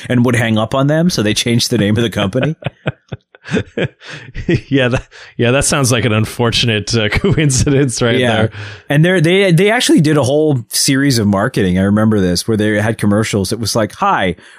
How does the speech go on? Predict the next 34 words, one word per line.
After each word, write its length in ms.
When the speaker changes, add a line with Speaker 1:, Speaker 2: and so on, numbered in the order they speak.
Speaker 1:
we're 160
Numeris. 680
Sometimes 580
you 80
might 220
have 120
heard 220
of 100
us 220
as 520
Stop 300
Calling 360
Me 300
and 380
Please 260
Don't 200
Bother 300
Me," 260
and 220
things 220
like 180
that. 440
Speaker 2:
<laughs> 260
Speaker 1:
And, 240
but 120
then 140
they'd 200
expl-, 300
they 120
explain, 460
like, 140
"This 160
is 80
what, 220